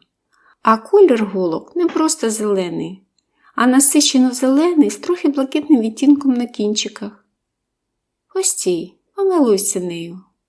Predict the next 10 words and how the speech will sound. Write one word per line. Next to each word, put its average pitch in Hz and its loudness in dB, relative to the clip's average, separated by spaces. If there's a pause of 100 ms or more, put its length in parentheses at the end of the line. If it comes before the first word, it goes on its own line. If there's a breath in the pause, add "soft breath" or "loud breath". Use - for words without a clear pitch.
(160)
і 170 -10
відчуєш 262 -2
силу 285 -2
цієї 208 -4
ялинки". 175 -10 (1700)
Донька 311 -2
вдивлялася 262 0
в 214 -2
зелень 233 0
гілочок, 208 -4